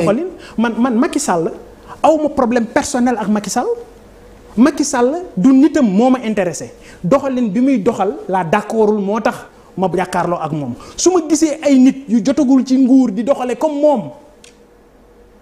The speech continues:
ma jëflante comme ni ma jëflante ak moom. Man ragaluma wéet de, Pape. Ragaluma benn yoon wéet. Parce que yoonu dëgg boo ci nekkee, mën nga caa wéet.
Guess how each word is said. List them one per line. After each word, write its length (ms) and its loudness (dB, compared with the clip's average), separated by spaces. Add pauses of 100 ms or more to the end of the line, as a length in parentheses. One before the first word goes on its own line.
(160)
ma 140 -4 (100)
jëflante 520 0 (340)
comme 200 2
ni 60 2
ma 140 2
jëflante 380 -4
ak 80 -10
moom. 160 -8
Man 200 -6 (160)
ragaluma 360 2
wéet 160 2
de, 120 -4
Pape. 220 -8 (1120)
Ragaluma 420 2
benn 340 4
yoon 280 4
wéet. 240 -2 (800)
Parce 160 -4
que 100 -2
yoonu 380 4
dëgg 200 0
boo 160 0
ci 120 -6
nekkee, 340 -10 (1080)
mën 160 4
nga 100 2
caa 160 -4
wéet. 220 -2